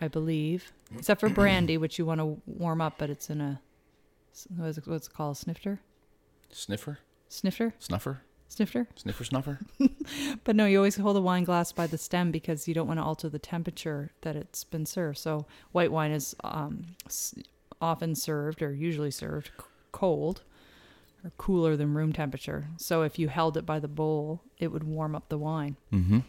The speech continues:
Speaker 1: And I'm also, uh, just doing some research. We're going to do an upcoming episode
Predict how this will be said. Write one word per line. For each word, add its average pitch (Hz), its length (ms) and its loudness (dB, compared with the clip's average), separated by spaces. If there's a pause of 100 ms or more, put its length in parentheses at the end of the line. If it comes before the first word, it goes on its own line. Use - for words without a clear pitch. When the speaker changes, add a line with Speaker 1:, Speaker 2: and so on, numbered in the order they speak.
(280)
Speaker 1:
And 185 140 2
I'm 180 120 4
also, 208 540 2
uh, 170 200 4
just - 320 -8
doing 202 220 2
some 180 160 0
research. 180 420 0
We're 175 60 -10
going 185 200 0
to 180 60 -2
do 175 120 2
an 170 80 0
upcoming 175 460 -2
episode 165 520 -4